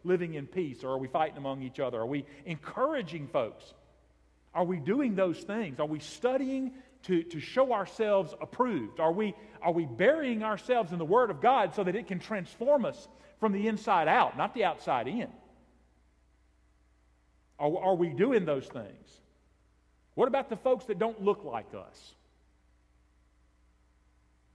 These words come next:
Are we reaching out to people based solely on the fact that everyone we come in contact with is a person of worth and value that's been created in the image of God?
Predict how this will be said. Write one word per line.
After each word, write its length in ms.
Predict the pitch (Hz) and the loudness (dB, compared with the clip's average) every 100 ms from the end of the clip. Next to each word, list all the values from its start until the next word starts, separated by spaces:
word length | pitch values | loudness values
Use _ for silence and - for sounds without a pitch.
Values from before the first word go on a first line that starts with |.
| _ _ _ _ _ _ _ - | _ _ _ _ _ _ _ -4
Are 100 | 127 | -2
we 160 | 143 175 | 0 -2
reaching 580 | 131 180 233 - 208 | -2 -2 -2 -4 -4
out 260 | 190 185 135 - - _ _ _ _ _ | -2 -4 -6 -12 -20 _ _ _ _ _
to 140 | 175 | -8
people 420 | - 208 240 170 135 | -6 -2 -2 -2 -6
based 480 | 117 180 190 - | 0 2 2 -2
solely 360 | - 233 247 240 | 0 2 2 -2
on 120 | 185 | -2
the 80 | 160 | -4
fact 380 | 156 208 202 - | -2 -2 0 -2
that 120 | 147 196 | -4 -2
everyone 540 | 226 220 196 202 185 | -2 -2 -2 -2 -2
we 80 | 185 | -4
come 200 | 196 165 | -6 -8
in 80 | 151 | -6
contact 560 | 185 185 180 160 127 | -6 -6 -4 -6 -6
with 260 | 139 143 135 - - - - | -6 -4 -4 -8 -20 -10 0
is 220 | 185 170 | 0 0
a 100 | 156 | -6
person 480 | 143 - 247 - 208 | -4 2 2 2 -6
of 200 | 160 117 | -6 -2
worth 240 | 156 226 220 185 | 2 4 2 -6
and 180 | 143 | -2
value 340 | 143 196 202 190 | 4 4 4 -2
that's 120 | 165 | -6
been 160 | - 156 | -6 -10
created 380 | - 196 214 202 | -4 0 0 0
in 60 | |
the 120 | 180 180 | -4 -2
image 220 | 180 143 | -4 -6
of 100 | 123 | 2
God? 360 | 160 143 95 | 4 4 2